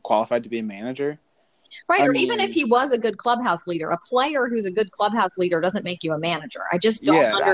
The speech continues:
Speaker 2: understand this obsession with whether you were a Worth fan or not. I mean, I, I liked Worth part of the time he was here, and by the end, his, his contract was an albatross.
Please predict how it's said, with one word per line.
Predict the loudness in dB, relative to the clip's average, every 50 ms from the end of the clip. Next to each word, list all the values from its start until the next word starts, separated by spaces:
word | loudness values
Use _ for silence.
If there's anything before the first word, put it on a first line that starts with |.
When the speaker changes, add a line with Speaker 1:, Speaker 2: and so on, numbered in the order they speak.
| 0 0
Speaker 2:
understand | -4 -2 -2 0 2 0 2 2 0 -2 2
this | 2 4 4 4 2 0 -2 -4 -4 -6 -8 _ _ _ _ _ _ _
obsession | -2 -2 0 0 0 0 0 -2 -4 -4 -4 -4 0
with | 0 2 2 0 -2 -6 -2
whether | 0 0 2 2 0 -2
you | 0 0 0
were | 2 2 2
a |
Worth | 2 0 -2 -4 -4
fan | -6 -6 -4 -4
or | -4 -4
not. | -2 -2 -2 -4 -6 -10 _ _ _ _ _ _ _ _ _ _ _
I | 0
mean, | 2 2 4
I, | 2 2 2 0 -2 0
I | 0 0 2
liked | 2 2 0 0 -2
Worth | -2 0 0 0 -2 _ _
part | 0 0 0
of | -2
the | -8
time | -6 -4 -4 -4
he | -2 -4
was | -4 -4 -2
here, | -2 -2 -2
and | 0 0
by | 0 0
the | 0 0 0
end, | 0 0 0 0 -2 -2 0
his, | 0 0 0 0 -6 -8 -6 -2
his | -4 -2 -2 -4 -10 -8
contract | -2 0 0 0 2 -2 -2 2 0
was | 0 0
an | 0 -2 0
albatross. | 0 2 2 0 -2 -2 -6 -6 -8 -8 -16 -16